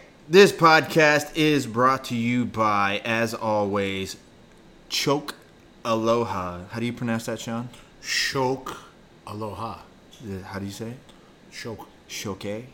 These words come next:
Speaker 1: Choke Aloha. Go to choke aloha dot com. Use the promo code Jiu-Jitsu Radio. Get twenty percent off your entire order. And I would always suggest that anytime they release some patches or stickers, you snag them up as quickly as possible because those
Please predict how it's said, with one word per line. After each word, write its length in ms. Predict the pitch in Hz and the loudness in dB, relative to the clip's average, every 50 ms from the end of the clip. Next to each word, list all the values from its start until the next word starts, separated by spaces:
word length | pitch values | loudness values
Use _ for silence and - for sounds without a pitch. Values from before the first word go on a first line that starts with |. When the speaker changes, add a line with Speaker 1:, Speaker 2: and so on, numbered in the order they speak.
| - - - - | -20 -20 -20 -18
Speaker 1:
Choke 340 | - - - 143 151 156 135 | -12 -4 0 2 2 4 6
Aloha. 520 | 170 165 165 175 165 143 151 147 139 127 | 6 8 10 10 12 12 12 10 10 10
Go 180 | 127 135 170 185 | 8 8 8 10
to 160 | 180 175 156 | 10 10 8
choke 320 | - - - 190 196 180 170 | 8 6 2 2 2 2 2
aloha 380 | 175 160 160 156 151 151 143 | 2 4 4 4 6 4 2
dot 320 | 127 120 135 135 135 135 - | 4 4 4 2 2 2 -2
com. 260 | 143 135 127 127 127 | -2 0 0 0 0
Use 160 | 139 135 123 | 0 0 -2
the 60 | 127 | -2
promo 360 | 117 - 135 131 123 123 113 | -6 -4 -4 -4 -4 -4 -4
code 240 | - 127 120 113 107 | -2 -2 -2 -2 -2
Jiu-Jitsu 520 | 104 131 139 127 110 127 127 117 - 127 113 | -4 -4 -4 -2 -2 -2 -2 -2 -2 -2 0
Radio. 260 | 113 110 110 113 110 | 0 2 2 0 0
Get 220 | 107 104 101 - | -2 -4 -6 -8
twenty 260 | - - 139 139 139 | -8 -6 -4 -2 -2
percent 400 | 135 135 131 123 113 - 120 120 | -2 -4 -6 -8 -6 -4 -4 -2
off 180 | 117 117 110 - | -2 -2 -2 -2
your 140 | 127 131 135 | -2 -2 -2
entire 720 | 131 117 - - - 131 131 135 135 135 139 143 143 143 - - - - - - - - - - - - | -2 -2 -4 -4 0 0 2 2 2 2 2 0 -2 -4 -10 -20 -20 -20 -20 -20 -20 -20 -20 -14 -4 0
order. 500 | 143 135 135 127 113 110 107 113 117 113 - - - - - - - - - - - - - - - - | 4 4 6 6 4 4 2 0 -2 -6 -14 -20 -20 -20 -20 -20 -20 -20 -20 -20 -20 -20 -20 -20 -12 -6
And 340 | 117 117 117 117 117 113 110 - - - - | -4 -2 0 0 0 0 -2 -4 -8 -4 0
I 160 | 117 127 135 | 2 2 4
would 140 | 135 131 127 | 4 2 0
always 400 | - - 120 123 123 135 131 131 | 0 0 0 0 2 0 0 -2
suggest 500 | - 123 107 101 - 117 113 113 110 - | -4 -8 -8 -6 -2 -2 -2 -2 -2 -4
that 100 | 110 107 | -6 -4
anytime 540 | 110 113 123 127 113 123 120 117 120 117 117 | -4 -4 -4 -6 -6 -4 -4 -4 -2 -2 -2
they 80 | 113 | -2
release 380 | 107 107 107 107 110 113 110 101 | -2 -2 -4 -4 -4 -4 -4 -6
some 280 | - - 110 104 95 92 | -6 -6 -6 -6 -6 -6
patches 580 | - 113 110 113 110 - - 117 113 110 104 | -4 -2 -2 -2 -2 -2 -4 -6 -6 -6 -6
or 80 | 101 92 | -8 -8
stickers, 680 | - - - 117 107 - 120 117 117 120 117 - - - - - - - - - - - | -8 -8 -8 -8 -6 -4 -4 -4 -4 -6 -8 -12 -16 -18 -20 -20 -20 -20 -20 -20 -20 -16
you 300 | - 104 104 110 117 117 | -10 -6 -2 0 0 0
snag 360 | 110 - - 120 110 107 104 | 0 -2 -2 -2 -2 -2 -2
them 120 | 104 107 107 | -4 -4 -4
up 140 | 104 101 - | -4 -4 -6
as 80 | 101 - | -10 -8
quickly 280 | - 117 104 - 107 98 | -8 -8 -6 -6 -6 -8
as 60 | - | -8
possible 440 | - - 104 98 95 - - 104 98 | -6 -4 -4 -4 -4 -6 -8 -10 -10
because 440 | 95 98 - - 104 98 95 95 | -10 -12 -10 -10 -8 -8 -8 -8
those 480 | 98 101 101 101 98 95 92 95 - | -8 -6 -6 -6 -6 -8 -8 -12 -16